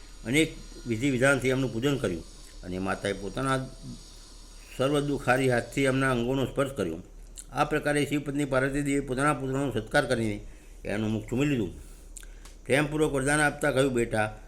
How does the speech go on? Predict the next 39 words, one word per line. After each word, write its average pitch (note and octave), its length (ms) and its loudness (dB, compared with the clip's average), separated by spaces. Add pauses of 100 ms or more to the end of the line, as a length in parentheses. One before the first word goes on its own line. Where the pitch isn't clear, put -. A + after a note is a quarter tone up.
(220)
આ G2 100 0
સમયે A2 240 0
તારે A2 260 2
બહુ C3 180 2
કષ્ટ D3 300 0
વેઠવું C#3+ 220 2
પડ્યું C#3 200 0
છે, G#2 60 0
પરંતુ A2 380 -2
હવે C#3 180 2
તું C#3 320 -4 (420)
કૃત્ય C3+ 240 -2
કૃત્ય C#3+ 220 0
થઈ C#3+ 200 2
ગયો C3 160 4
છે, F#2 220 -2 (380)
તું G#2+ 140 -2
ધન્ય C3 280 4
છે. F#2+ 240 2
હવેથી G#2+ 300 -2
સંપૂર્ણ A#2+ 340 -2
દેવતાઓ D3 300 4
તારી C#3+ 340 2 (540)
અગ્રપૂજા C#3+ 420 2
થતી C3+ 260 2
રહેશે C3+ 240 4
અને B2 140 2
તારે A#2 260 4
ક્યારેય C3 340 2
દુઃખનો C#3 320 0
સામનો C3+ 260 0
નહીં C3+ 180 2
કરવો B2+ 140 2
પડે, F2+ 200 -2 (540)
કેમ G#2 200 0
કે G2+ 180 -2
આ A2+ 120 4
સમયે D3 280 2
તારા C#3+ 460 4